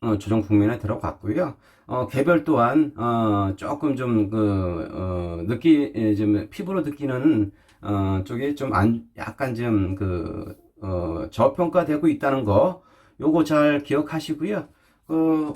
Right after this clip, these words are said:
안전운전 항상 늘, 늘 안전운전입니다. 그리고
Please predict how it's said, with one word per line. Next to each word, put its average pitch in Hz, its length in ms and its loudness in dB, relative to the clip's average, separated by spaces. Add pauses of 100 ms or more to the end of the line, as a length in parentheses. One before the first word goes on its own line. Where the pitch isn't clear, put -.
안전운전 151 1000 2
항상 151 340 -6
늘, 127 560 2 (1200)
늘 110 120 -6
안전운전입니다. 107 1120 0
그리고 95 200 -10